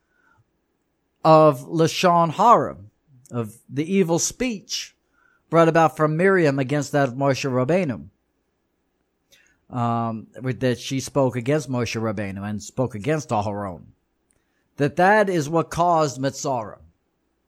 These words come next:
That's what caused, and that was the spiritual condition being the Negesorot. And so with that, we see that first of all, Negesorot is mentioned first,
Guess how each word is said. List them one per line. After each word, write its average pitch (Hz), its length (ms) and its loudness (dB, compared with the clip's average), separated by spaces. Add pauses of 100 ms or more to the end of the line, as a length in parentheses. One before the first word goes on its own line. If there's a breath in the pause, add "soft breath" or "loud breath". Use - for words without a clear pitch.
(1120)
That's 135 220 -4
what 131 160 -4
caused, 151 380 -2
and 131 180 -2
that 135 140 -4
was 131 260 -4
the 120 280 -2
spiritual 151 440 -4
condition 135 400 -4
being 123 180 -2
the 117 100 -4
Negesorot. 127 800 0 (1900)
And 175 140 -4
so 202 200 4
with 226 280 4
that, 160 360 2 (440)
we 170 140 2
see 185 240 2
that 165 180 0
first 247 260 0
of 175 100 -2
all, 151 140 6
Negesorot 151 800 2
is 139 100 -4
mentioned 139 380 -2
first, 226 500 -2